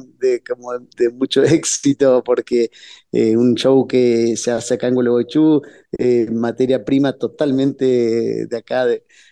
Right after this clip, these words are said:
de nuestra ciudad, eh, em, eh, se co-, está llegando a donde llega, sino que desde el principio, cuando no lo habíamos todavía hecho ni siquiera una vez, eh, ya teníamos una entrevista en el vinilo,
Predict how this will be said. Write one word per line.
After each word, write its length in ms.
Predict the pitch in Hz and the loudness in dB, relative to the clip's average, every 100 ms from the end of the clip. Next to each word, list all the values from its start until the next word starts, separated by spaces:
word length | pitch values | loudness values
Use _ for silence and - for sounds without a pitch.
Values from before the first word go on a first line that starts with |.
| _ 117 | _ -6
de 80 | |
nuestra 320 | 123 120 123 117 | -4 -2 -4 -2
ciudad, 500 | 131 131 147 190 - _ _ _ - | 0 2 2 0 -4 _ _ _ -8
eh, 680 | - 127 113 113 113 113 110 - 123 | -2 0 0 0 0 -2 -4 -6 -6
em, 140 | 120 | -6
eh, 240 | - 117 107 | -6 -8 -10
se 360 | 123 - 123 110 | -12 -6 -4 -2
co-, 360 | 127 120 110 98 - 110 - | 2 2 0 -4 -12 -12 -8
está 200 | 117 135 | -2 0
llegando 380 | 139 139 147 139 | 2 4 4 4
a 40 | |
donde 180 | 139 139 | 4 2
llega, 580 | - 165 165 170 190 - _ _ - | 2 2 4 4 2 -2 _ _ -12
sino 320 | - 139 143 | -2 0 2
que 300 | 160 143 127 | 2 4 2
desde 220 | 120 127 | 0 0
el 80 | 131 | 0
principio, 540 | 127 131 - 160 131 117 | 0 -4 -2 -2 -2 0
cuando 280 | 123 127 131 | 0 0 0
no 120 | 143 | -2
lo 180 | 139 143 | 0 2
habíamos 460 | 147 139 123 110 | 2 0 -4 -10
todavía 380 | - 123 135 135 | -4 0 2 2
hecho 200 | 131 135 | 0 -2
ni 100 | 131 | -4
siquiera 420 | 117 113 131 127 - _ _ _ _ _ _ _ - | -6 -4 -2 -2 -6 _ _ _ _ _ _ _ -8
una 200 | 131 123 | -4 0
vez, 240 | 131 147 - _ - | 0 -2 -8 _ -6
eh, 260 | 120 110 107 | -2 -2 -4
ya 100 | 127 113 | -6 -2
teníamos 300 | 123 117 113 | -2 -2 -2
una 120 | 120 | -4
entrevista 360 | 117 117 117 113 | -2 -4 -2 -2
en 80 | |
el 100 | 113 | -2
vinilo, 500 | 110 120 135 135 131 | 0 0 2 2 -2